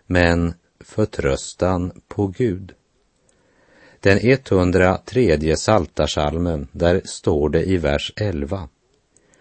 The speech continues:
"Ty så hög som himmelen är över jorden, så väldig är hans nåd över den som fruktar honom." Så hög som himlen är över jorden,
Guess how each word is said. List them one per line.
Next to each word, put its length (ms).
"Ty 220
så 400
hög 580
som 300
himmelen 800
är 480
över 380
jorden, 800
så 400
väldig 680
är 160
hans 580
nåd 600
över 260
den 240
som 260
fruktar 840
honom." 560
Så 220
hög 640
som 380
himlen 800
är 500
över 480
jorden, 640